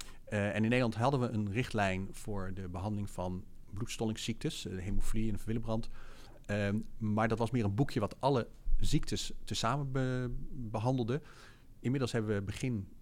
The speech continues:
tweeduizend eenentwintig de richtlijn puur voor de hemofilie, eh, al gepubliceerd. En we zijn nu bezig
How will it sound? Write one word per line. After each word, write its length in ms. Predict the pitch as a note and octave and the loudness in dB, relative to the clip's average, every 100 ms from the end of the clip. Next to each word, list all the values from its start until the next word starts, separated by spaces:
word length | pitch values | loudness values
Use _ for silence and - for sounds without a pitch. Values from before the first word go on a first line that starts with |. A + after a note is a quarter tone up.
| - - | -14 -12
tweeduizend 460 | - A2+ G2+ G#2 - | -2 -2 0 -4 -4
eenentwintig 600 | G#2+ G#2+ - A#2 G2+ - | -4 -2 -2 -2 -2 -6
de 120 | G#2+ | -4
richtlijn 360 | G#2 - F#2+ - | -4 -2 -2 0
puur 180 | C3 - | 0 0
voor 80 | |
de 60 | A2+ | 0
hemofilie, 580 | G#2 G2 - B2+ E3+ - | -2 -2 -2 -2 -2 -6
eh, 260 | C3+ C3+ C3+ | -4 -4 -2
al 160 | B2+ | -4
gepubliceerd. 640 | B2+ B2+ C#3 B2 - A#2+ A2+ | -4 -4 -6 -6 -4 -4 -4
En 80 | G#2+ | -6
we 60 | |
zijn 220 | G2 F#2+ | -4 -2
nu 160 | A2+ C#3+ | 2 2
bezig 460 | A#2+ A#2 A#2 A#2+ | 2 2 0 -4